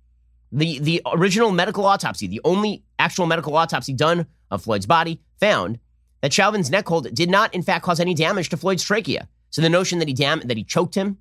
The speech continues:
to death, that he couldn't breathe because his airway was being compressed, that was not true. So maybe Chauvin's neck restraint contributed to Floyd's death by ratcheting up his blood pressure, but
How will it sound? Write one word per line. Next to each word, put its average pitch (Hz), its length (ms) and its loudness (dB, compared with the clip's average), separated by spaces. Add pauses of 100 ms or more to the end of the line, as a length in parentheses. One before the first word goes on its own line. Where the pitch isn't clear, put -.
to 190 80 -2
death, 196 240 0 (360)
that 143 60 -2
he 147 60 0
couldn't 160 180 2
breathe 147 280 0
because 120 320 -2 (160)
his 113 180 -4
airway 156 240 4
was 170 120 0
being 165 160 0
compressed, 170 380 -2 (200)
that 214 180 2
was 202 100 -2
not 120 200 0
true. 76 260 -8 (1040)
So - 300 2
maybe 208 280 2
Chauvin's 180 380 0
neck 185 180 0
restraint 151 440 -2
contributed 165 420 -2
to 131 60 -4
Floyd's 147 280 0
death 156 140 0
by 135 100 2
ratcheting 151 420 0
up - 80 -2
his 110 100 -6
blood 233 200 2
pressure, 110 380 -4 (160)
but 185 260 2